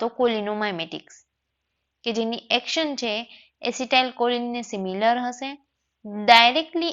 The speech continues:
એ cholinergic receptor સાથે ઇન્ટરેક્ટ કરશે, that is cholinergic agonist, or increasing availability of acetylcholine, that is anticholinesterase,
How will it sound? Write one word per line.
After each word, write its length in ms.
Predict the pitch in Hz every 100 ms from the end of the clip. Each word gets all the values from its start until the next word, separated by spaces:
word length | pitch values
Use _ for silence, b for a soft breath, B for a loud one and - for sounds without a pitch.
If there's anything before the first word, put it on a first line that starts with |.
| -
એ 20 | -
cholinergic 520 | 226 233 226 226 233 208
receptor 440 | 202 208 220 233 233
સાથે 340 | 233 214 220
ઇન્ટરેક્ટ 540 | 175 175 190 202 226 _
કરશે, 320 | 247 254 254 269
that 180 | 233 196 190
is 80 | 190
cholinergic 560 | 185 190 180 180 175 185 -
agonist, 480 | 180 214 277 339 - _ _ _ _
or 200 | 233 220 175 190 _ _ _ -
increasing 600 | 254 247 294 320 320 339 -
availability 640 | 220 220 214 208 214 202 214 240
of 80 | 269 254
acetylcholine, 800 | 226 196 196 180 185 170 170 156 175 _ _ _ _
that 140 | 214 208 294
is 100 | 311 -
anticholinesterase, 1200 | 226 233 226 202 190 185 185 202 - 170 160 156